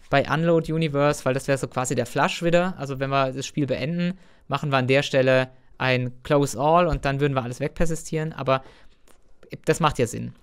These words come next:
Weil wenn's einmal generiert ist, wird sich's erstmal nicht ändern und deshalb ist das, glaub ich, in Ordnung.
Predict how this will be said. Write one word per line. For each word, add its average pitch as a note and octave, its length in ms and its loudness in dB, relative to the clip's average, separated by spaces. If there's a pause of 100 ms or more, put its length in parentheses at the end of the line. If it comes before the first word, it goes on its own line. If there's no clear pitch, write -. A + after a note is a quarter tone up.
Weil C#3 120 2
wenn's D3+ 120 0
einmal E3+ 260 2
generiert D3+ 400 0
ist, E3 220 2
wird D3 140 -4
sich's D3 160 -8
erstmal E3 420 -2
nicht D3 180 -8
ändern D#3 280 -2
und C#3 100 -4
deshalb - 300 -8
ist - 120 -18
das, - 140 -12
glaub - 140 -10
ich, - 80 -16
in - 80 -14
Ordnung. - 260 -16